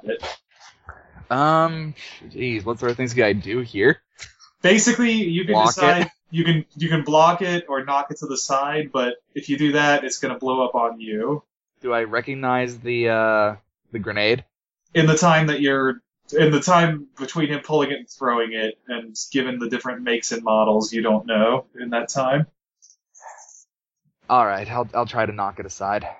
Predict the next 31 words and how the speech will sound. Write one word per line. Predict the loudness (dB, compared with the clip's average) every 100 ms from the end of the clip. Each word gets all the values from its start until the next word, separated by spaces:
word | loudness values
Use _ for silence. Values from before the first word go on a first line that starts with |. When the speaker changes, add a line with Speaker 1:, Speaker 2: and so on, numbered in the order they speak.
| _ _ _
Speaker 1:
Okay. | -6 2 2 2 _ _ _ _ -10
Speaker 2:
Is, | -8 -8 -18 _ _
if | -2
I | 0
successfully | 0 0 0 -2 -4
do-, | 0 -2
knock | 0 -4 -4
it | -8
aside, | -2 -2 -2
is | -4 -6
dodge | -4 -4 -2
applicable? | -4 -6 -10 -8 -8 _ _ _ _ _ _ _ _ _ _
Speaker 1:
Yeah, | 6 6 2
you | 2
can | 2
then | 2 2
try | 2
to | 0
dodge | -4 -8 -4
it. | -6 -6 _ _ _
Speaker 2:
Sure. | -10 -10 _ _ _ -18 -16 -18 -18 -20 _ -12 -12 -6
Speaker 1:
So | 0 2
what's | 2 2
the, | 4 6
uh, | 6
difficulty | 4 -2 -4 -4 -4 -4
to | 0 0 0 -4
attack | -4 -2 -2
you | -4
with | -2
that? | -2 -2